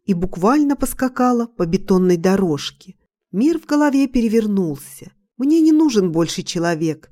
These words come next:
который меня предал. Его редкие холодные появления начали вызывать отвращение и ничего больше. Он получил то, чего так хотел.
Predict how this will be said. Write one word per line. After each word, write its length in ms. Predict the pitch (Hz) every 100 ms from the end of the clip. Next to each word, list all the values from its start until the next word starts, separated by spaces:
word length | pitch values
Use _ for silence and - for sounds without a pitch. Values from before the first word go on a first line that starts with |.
| _
который 360 | 185 185 185 185
меня 280 | 185 185
предал. 540 | 185 190 175 156 156 156 _ _ _ _ _ -
Его 260 | 180 180
редкие 440 | 185 185 - 190 170
холодные 580 | 185 180 175 175 175
появления 720 | 165 180 170 175 214 285 269 262
начали 480 | 190 196 202 190
вызывать 460 | 196 190 190 196 190
отвращение 1120 | 190 - 196 196 - - 190 160 151 139 151 _ _ -
и 80 | 302
ничего 480 | 302 - 269 220
больше. 560 | 160 190 151 - - - - _ _ _ _ _ _ -
Он 200 | 381 392
получил 580 | 330 320 302 - 175 156
то, 340 | - 160 139 _ _
чего 260 | - 185 175
так 220 | 180 165
хотел. 580 | - 180 - 180 156